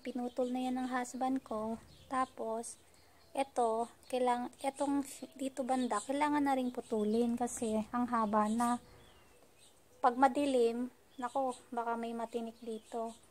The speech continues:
So, tapos yung pinagputulan, pwede mo ring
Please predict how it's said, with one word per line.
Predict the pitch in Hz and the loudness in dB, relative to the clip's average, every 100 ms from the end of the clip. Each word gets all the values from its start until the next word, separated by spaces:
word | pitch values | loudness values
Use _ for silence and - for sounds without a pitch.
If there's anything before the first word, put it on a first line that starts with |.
| - - - - - - - - | -20 -20 -20 -20 -20 -20 -20 -20
So, | - 339 320 - 359 - | 2 6 6 2 -14 -2
tapos | 349 359 339 330 359 | -2 4 4 4 4
yung | 381 | 4
pinagputulan, | 381 381 349 - 370 - 349 320 247 233 240 247 - - - - - - - | 4 4 4 2 -4 2 2 6 4 4 2 0 -4 -18 -20 -20 -20 -20 -6
pwede | - 349 359 370 | 0 2 4 6
mo | 359 | 6
ring | 339 359 330 | 6 6 4